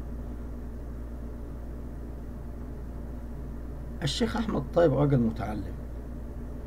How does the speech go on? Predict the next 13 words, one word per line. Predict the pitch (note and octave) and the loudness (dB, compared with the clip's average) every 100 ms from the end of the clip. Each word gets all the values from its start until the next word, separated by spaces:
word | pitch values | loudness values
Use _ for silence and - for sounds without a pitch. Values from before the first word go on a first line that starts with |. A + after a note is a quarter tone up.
| - - | -6 2
وعارف | C#3 A#2 A2+ C3 C3+ C3+ B2+ B2 A2+ - - - C#3 | 4 6 8 10 10 10 10 6 2 0 -6 2 6
أين | B2+ A2+ | 8 8
يقف | A2+ A2+ - - | 6 2 0 -2
الإسلام، | - - - - - - - - - - - - - C#3+ | -4 -4 -4 -4 -4 -4 -4 -4 -4 -6 -4 -4 -2 2
وعارف | B2+ G#2 A2+ C3 C#3 C3+ C3 A2+ A2+ - - - | 4 4 6 10 12 12 10 8 6 2 0 0
أين | A#2 A#2 A2 G#2+ G#2 | 4 6 4 2 0
هي | B2 A#2 G#2 | 2 2 0
حدود | - A#2+ A#2 A#2 A2+ G2+ | -2 -2 0 0 -2 -4
الإسلام، | - - A2+ G#2+ - - - - - - - | -4 -4 -2 -2 -2 -2 -4 -4 -4 -4 2
ويعي | B2+ C3 D#3 D3+ C#3+ | 6 10 10 10 8
التاريخ | C#3+ - B2+ B2 A2+ B2+ D#3 C3+ - A2+ | 6 4 4 6 4 2 2 0 -2 0
جيدا، | B2 A#2 A2+ G#2 G2 - - - - - - - - - D3 C3 | 2 2 2 0 -2 -6 -6 -6 -6 -6 -6 -6 -6 -6 0 4
ويعلم | B2+ C3 D#3+ D#3 C3+ A#2 C3 D3+ C3+ | 6 8 10 10 10 8 8 10 10